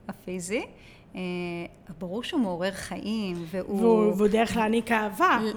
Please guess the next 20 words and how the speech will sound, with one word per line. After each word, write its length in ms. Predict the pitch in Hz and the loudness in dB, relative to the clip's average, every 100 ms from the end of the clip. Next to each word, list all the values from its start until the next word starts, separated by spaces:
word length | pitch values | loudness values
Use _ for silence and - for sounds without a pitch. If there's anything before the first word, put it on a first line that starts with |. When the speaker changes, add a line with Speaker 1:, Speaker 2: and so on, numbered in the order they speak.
| 202 | 0
Speaker 2:
כמו 180 | 247 233 | 4 6
שאנחנו 320 | 247 226 214 | 4 4 2
מדברות, 560 | 214 202 240 285 - 208 | 2 6 8 8 6 2
אני 160 | 202 | 0
נותנת 500 | 196 196 240 247 247 | 2 2 6 6 6
אהבה 300 | 220 208 214 311 | 6 6 6 6
גם 100 | 370 | 8
באמצעות 520 | 262 214 190 196 196 - | 6 4 2 2 4 2
אוכל, 260 | 190 - 185 | 0 -4 -4
אני 340 | 185 190 190 190 | -2 0 0 2
Speaker 1:
נכון, 300 | 233 240 330 427 - - | 2 4 2 -2 -10 -8
אבל 200 | 185 190 | -4 -2
אולי 300 | 190 220 254 | 0 0 0
זה 160 | 208 | 0
מבלבל? 440 | 226 294 330 320 349 403 415 - - - - - - | 0 2 0 0 -2 -2 -6 -16 -20 -20 -20 -20 -16
כי 100 | - | -8
זה 120 | 202 208 | -4 -6
טריקי 380 | 214 320 - | -6 -8 -6
קצת, 380 | 453 - 185 180 | -8 -6 -6 -6
נכון? 200 | - 214 | -4 0